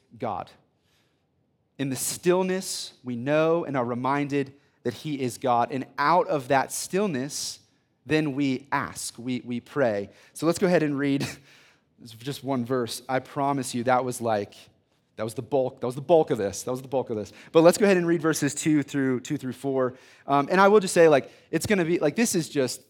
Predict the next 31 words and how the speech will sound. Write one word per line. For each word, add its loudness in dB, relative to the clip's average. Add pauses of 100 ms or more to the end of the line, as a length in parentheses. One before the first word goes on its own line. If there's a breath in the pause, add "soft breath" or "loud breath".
(160)
like 2
I 0
said, 0
getting 0
into 0
a -2
life 0
group -4 (280)
and -6
talking -6
about 2
these -6
things. -4 (300 loud breath)
I 2
don't 2
know 2
how 2
all 2
life 2
groups -6
function, -4 (260 soft breath)
but -2
man, 0
it -2
just -6
brings -4
so -2
much -6
clarity -2
and -8
comfort -6